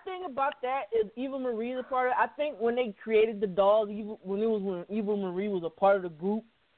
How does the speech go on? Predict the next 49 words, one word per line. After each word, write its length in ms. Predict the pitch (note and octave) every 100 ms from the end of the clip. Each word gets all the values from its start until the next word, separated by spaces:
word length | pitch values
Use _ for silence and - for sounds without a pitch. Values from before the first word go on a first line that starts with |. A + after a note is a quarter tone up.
| _ _ _ -
and 160 | G3
then 460 | G3+ G3+ F#3+ F3+ E3 _
when 180 | F3 G3+
she 120 | A3+
left, 380 | G3+ G3+ A3 A3 -
you 100 | G3+
know, 160 | F#3+ F#3
she 80 | A#3
was 140 | G#3
already 380 | G#3+ G#3+ G#3 F#3+
there. 320 | F3+ G#3+ G3+
They 100 | F#3+
couldn't 340 | - A3 F3+
take 200 | G#3+ F#3 D#3+
it 100 | F#3+
out. 220 | G3+ G#3
It's 100 | F3
kinda 220 | D#4 D#4+
like 220 | D#4 C#4+ A#3+ - - - _ _ _ _
sometimes 460 | B3+ B3 B3+ B3 A3
with, 140 | A3+ E3+ D3+ _ -
you 140 | A#3
know, 260 | G#3+ G3 - _ _ _ -
video 340 | A#3 B3 B3+
games 440 | A3+ C4 C4+ C4
when 100 | A3
they 100 | A3
create 340 | G#3 G#3+ A3+ A3+
a 40 | A3
sprite 260 | - G#3 A3 -
for 100 | A3
a 40 |
character, 680 | - A3 A#3 A#3+ B3+ B3 A#3+ - -
but 140 | G3 -
the 80 | G3 - -
real 240 | G#3 A3+ A3+
person 460 | A#3+ A#3+ A3+ G#3
leaves. 380 | G#3 A#3 B3 A3 F3
But 120 | F#3+ -
since 140 | A3
the 60 | F#3+
character, 360 | - A#3 A3+ -
the 120 | F#3
game 340 | E3 D#3+ G#3+ A3+
is 80 | G3+
already 400 | G#3 G#3 G#3 G3+
in 60 |
production, 540 | G3 F3 G3+ G#3+ G#3+ A#3
it's 200 | A3+